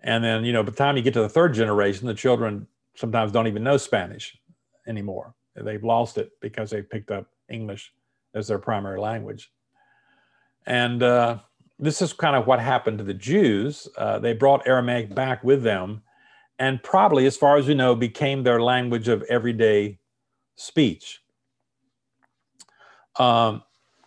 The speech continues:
the question about, you know, how widely was Hebrew still spoken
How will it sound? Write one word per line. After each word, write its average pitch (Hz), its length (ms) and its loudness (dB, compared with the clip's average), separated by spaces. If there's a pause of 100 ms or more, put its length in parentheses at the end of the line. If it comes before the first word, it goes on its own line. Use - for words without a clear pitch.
(140)
the 147 120 0
question 180 580 2
about, 131 540 2 (100)
you 147 80 -4
know, 120 180 0
how 147 640 2
widely 123 540 0
was 110 260 -2
Hebrew 127 380 -2
still 117 300 0
spoken 131 680 0